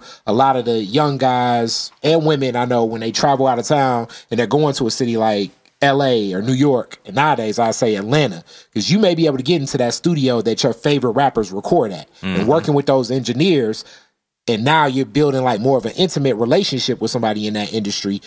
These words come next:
Speaker 1: It's gonna create something big.
Speaker 2: Definitely.
Speaker 1: Uh,
Speaker 2: Definitely.
Speaker 1: I can't,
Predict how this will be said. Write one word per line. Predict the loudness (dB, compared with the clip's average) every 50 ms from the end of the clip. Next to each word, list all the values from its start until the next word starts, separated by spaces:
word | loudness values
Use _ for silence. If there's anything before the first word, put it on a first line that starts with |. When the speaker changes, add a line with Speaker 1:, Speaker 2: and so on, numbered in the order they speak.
| -20 _ _ _
Speaker 1:
It's | -2 0 0 0
gonna | -2 -2 -2 -2
create | -4 -4 -2 0 0 0 0 0 -4
something | -4 -4 -4 -4 -4 -6 -6 -2
big. | -2 -2 -2 -2 -4 -10 -16 -20 -18 _
Speaker 2:
Definitely. | -4 -2 -2 -2 -4 -8 -12 -12 -12
Speaker 1:
Uh, | -14 _ _ _ _ _ _ -2
Speaker 2:
Definitely. | 0 2 2 2 0 -2 -4 -6 -8 _
Speaker 1:
I | -2 -2 -2
can't, | 0 0 0 2 2 2 0 -2 -8 _ -20 -20 -20